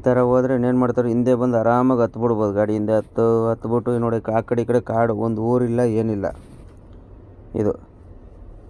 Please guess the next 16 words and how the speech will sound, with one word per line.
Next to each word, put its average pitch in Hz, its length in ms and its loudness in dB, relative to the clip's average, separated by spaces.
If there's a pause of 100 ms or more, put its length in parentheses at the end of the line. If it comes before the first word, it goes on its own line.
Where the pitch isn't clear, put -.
ಹತ್ಬಿಟ್ಟು 135 440 0
ಆರಾಮಾಗಿ 131 340 2
ಹೊಡೆದು 123 340 2 (140)
ಕಿತ್ಕೋತಾರೆ 123 540 0
ದುಡ್ಡು. 117 300 0
ಇಲ್ಲಾಂದ್ರೆ 120 320 2
ಹಿಂದ್ಗಡೆ 120 360 4
ಹತ್ಬಿಟ್ಟು 117 480 -2
ಲೋಡ್ 120 200 4
ಇರ್ತಾವಲ್ಲ, 113 380 0 (100)
ಬೇಳೆ 117 260 2
ಗಿಳೆ 113 200 0
ತುಂಬಿರ್ತೀವಿ, 110 500 -2 (840)
ಅದನ್ನು 127 300 2 (500)
ಚೀಲ 131 260 4 (140)
ತಾರ್ಪಲ್ 123 340 0